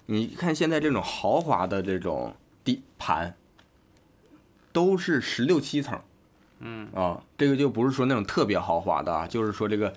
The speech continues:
Speaker 1: 相对比较高端一点的盘，十六七层。
Speaker 2: 嗯。
Speaker 1: 然后你要说那种豪华的呢，洋楼七层、八层。
Speaker 2: 我看一个，就是也不是经济学家还是谁说的，
Speaker 1: 嗯。
Speaker 2: 就是将来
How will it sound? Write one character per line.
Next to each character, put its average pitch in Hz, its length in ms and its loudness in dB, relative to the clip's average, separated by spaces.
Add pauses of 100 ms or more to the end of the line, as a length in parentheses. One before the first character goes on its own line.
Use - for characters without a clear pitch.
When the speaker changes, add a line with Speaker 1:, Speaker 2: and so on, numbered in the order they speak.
(100)
Speaker 1:
相 131 200 0
对 131 140 2
比 107 120 -2
较 110 120 0
高 110 220 2
端 101 180 2
一 98 40 0
点 85 160 0
的 73 60 -8
盘， 80 200 -8
十 - 160 -4
六 143 160 2
七 131 200 -2
层。 107 160 -2 (160)
Speaker 2:
嗯。 107 260 -14 (120)
Speaker 1:
然 98 160 0
后 139 100 4
你 110 100 2
要 123 100 0
说 127 120 -2
那 135 80 0
种 117 120 0
豪 104 260 2
华 98 180 0
的 90 100 -4
呢， 87 200 -4 (260)
洋 98 240 2
楼 85 220 -4
七 - 240 -4
层、 123 160 -6 (420)
八 107 180 -2
层。 - 160 -8 (1000)
Speaker 2:
我 131 200 2
看 180 320 2
一 139 160 0
个， 156 180 2
就 143 200 0
是 143 120 0
也 104 100 2
不 113 120 -4
是 139 60 0
经 147 220 -2
济 139 100 0
学 123 140 -2
家 113 160 2
还 110 120 -2
是 107 80 -2
谁 107 200 -4
说 104 220 -4
的， 90 180 -4
Speaker 1:
嗯。 98 240 -2
Speaker 2:
就 156 120 -6
是 156 120 -2
将 180 300 2
来 113 460 2